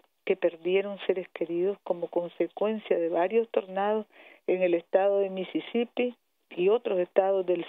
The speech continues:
sur de los Estados Unidos, donde además se, eh, emitieron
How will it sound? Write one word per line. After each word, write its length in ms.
sur 180
de 100
los 140
Estados 400
Unidos, 380
donde 300
además 440
se, 340
eh, 220
emitieron 880